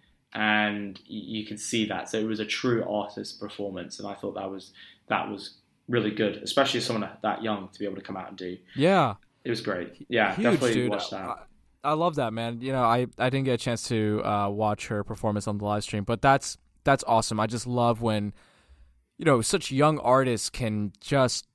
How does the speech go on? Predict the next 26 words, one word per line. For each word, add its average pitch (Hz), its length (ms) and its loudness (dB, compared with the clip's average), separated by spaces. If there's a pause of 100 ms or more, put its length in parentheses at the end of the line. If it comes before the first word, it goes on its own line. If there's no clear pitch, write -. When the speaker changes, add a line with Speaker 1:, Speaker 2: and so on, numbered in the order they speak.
(540)
Speaker 2:
bring 123 720 2
something 117 560 -2
that 110 280 0 (140)
people 143 300 2
who 127 80 4
have 117 80 2
been 113 140 0
performing 113 680 -2 (180)
ten, 131 340 2
twenty, 120 340 0
thirty 123 260 2
years 113 380 2
over 117 300 6
her 101 460 2
can't. - 460 0 (140)
You 123 140 2
know 131 60 6
what 120 40 6
I 113 40 2
mean? 113 320 2
I 101 80 0
mean, 117 160 2
that 120 100 4
Speaker 1:
Right. - 80 -4
Speaker 2:
just 117 200 0
shows 131 540 4